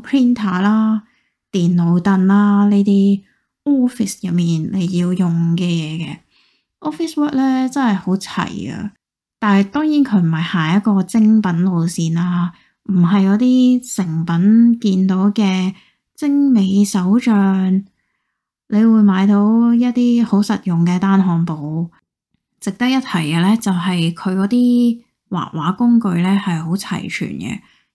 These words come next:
有唔同形狀嘅畫布啦，有唔同 size 啦，水彩啊、無顏色啊、acrylic 啊，咩都齊嘅，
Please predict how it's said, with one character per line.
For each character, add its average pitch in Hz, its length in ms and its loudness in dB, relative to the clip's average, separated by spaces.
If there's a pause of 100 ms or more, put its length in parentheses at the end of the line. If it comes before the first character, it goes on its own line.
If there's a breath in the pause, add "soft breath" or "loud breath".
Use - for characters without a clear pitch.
有 175 120 -2
唔 185 640 0
同 170 240 0
形 160 260 -4
狀 180 300 -2
嘅 180 540 -4
畫 165 260 -6
布 196 240 -2
啦， 202 500 0 (440 soft breath)
有 175 120 -6
唔 160 80 -2
同 160 160 -4
size 208 400 -2
啦， 202 480 0 (580 loud breath)
水 202 260 -2
彩 214 280 0
啊、 202 320 0
無 180 120 -2
顏 151 200 -6
色 202 120 0
啊、 175 640 -2
acrylic 196 440 -4
啊， 160 420 -4 (300)
咩 196 340 2
都 196 100 0
齊 - 280 -4
嘅， 143 260 -10